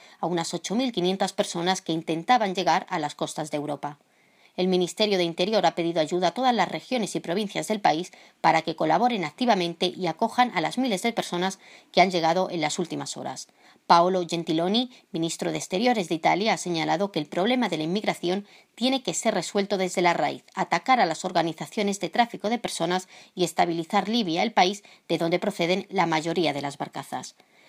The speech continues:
Las organizaciones humanitarias también han reclamado a la Unión Europea una mayor vigilancia en el Mediterráneo para evitar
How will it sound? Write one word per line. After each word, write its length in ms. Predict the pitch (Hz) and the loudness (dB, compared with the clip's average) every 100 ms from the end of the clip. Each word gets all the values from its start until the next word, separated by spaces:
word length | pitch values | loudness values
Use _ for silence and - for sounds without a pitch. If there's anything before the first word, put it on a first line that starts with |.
| _ | _
Las 180 | 180 165 | 2 2
organizaciones 800 | 185 170 165 165 160 202 180 - | 2 2 0 -4 -4 -2 -2 -2
humanitarias 680 | 156 151 - 233 269 294 - | -2 -2 4 6 6 2 0
también 420 | 180 180 233 240 - _ | -6 0 2 0 -8 _
han 140 | 165 | -4
reclamado 580 | 147 160 156 156 156 175 | -2 0 0 0 0 0
a 100 | 175 | 0
la 100 | 156 | 0
Unión 240 | 165 254 233 | 0 0 0
Europea 500 | 247 226 202 190 196 | 0 0 0 0 0
una 240 | 226 254 226 | -2 -2 0
mayor 320 | 185 233 240 | 0 0 -2
vigilancia 500 | 196 - 208 196 175 | -4 0 0 0 -2
en 60 | |
el 80 | 175 | -2
Mediterráneo 800 | 185 185 202 175 156 160 170 196 | -2 -4 -4 -2 0 0 -4 -6
para 160 | - 180 | -2 0
evitar 400 | 220 - 156 - | 0 0 -4 -4